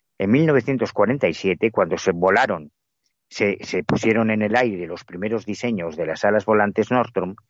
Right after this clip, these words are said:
se dieron cuenta de que como no tenían timón de cola, vi-, de hecho, vistos de frente es un platillo. Tú lo, si ves una ala volante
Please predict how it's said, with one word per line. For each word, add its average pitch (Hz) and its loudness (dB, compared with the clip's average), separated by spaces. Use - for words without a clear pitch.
se - 2
dieron 123 2
cuenta 117 0
de 101 -2
que 107 -4
como 92 0
no 135 2
tenían 135 0
timón 104 0
de 120 2
cola, 113 2
vi-, 127 -2
de 110 -4
hecho, 156 2
vistos 117 -2
de 123 0
frente 120 0
es - -8
un 110 0
platillo. 92 -4
Tú 98 -4
lo, 98 0
si - -4
ves 101 2
una 110 2
ala 107 4
volante 107 2